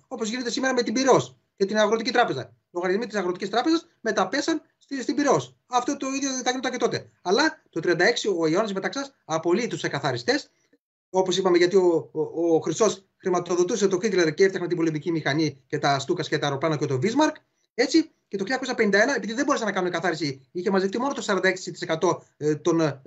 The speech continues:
των μετόχων, ε, των μετόχων και δεν μπορούσαν να κάνουν τε-, την εκαθάριση, γιατί έπρεπε να ήταν πάνω από πενήντα τοις εκατό, κύριε Βασιλάκη. Και έτσι το πενήντα ένα, κύριε Βασιλάκη, σας δίνω την απάντηση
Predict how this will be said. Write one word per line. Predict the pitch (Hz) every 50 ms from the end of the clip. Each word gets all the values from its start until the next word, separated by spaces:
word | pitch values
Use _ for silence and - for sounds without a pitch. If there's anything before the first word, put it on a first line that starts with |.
| 139
των | 135 - 160 156 151 147
μετόχων, | 147 147 147 - 202 - - - 113 101 92 - _ _ _ _ _
ε, | - 143 135 131 -
των | - 165 156
μετόχων | 151 151 151 240 - 320 285 - - _
και | -
δεν | 285 311
μπορούσαν | 285 254 220 214
να | 190
κάνουν | 202 190 175
τε-, | - 190 185 180 180 180
την | 180 180
εκαθάριση, | 175 180 - 226 254 240
γιατί | 220 196 220
έπρεπε | 220 233 226 214
να | 220
ήταν | 226 226 220 196
πάνω | 220 233 214
από | 202 202
πενήντα | 185 190 180 180 175
τοις | 170 -
εκατό, | 165 175 170 175
κύριε | 160 175 165
Βασιλάκη. | 151 147 160 151 147 135 123 101 - - _ _ _
Και | _ 160
έτσι | 175 180
το | 190 175
πενήντα | 180 170 170 160 160 170
ένα, | 196 220 226 214
κύριε | 190 208 190 185
Βασιλάκη, | 180 185 214 247 254 220
σας | 196 190 170
δίνω | 180 196 190
την | 180 175
απάντηση | 170 160 - 247 247 233 - - 262 220 -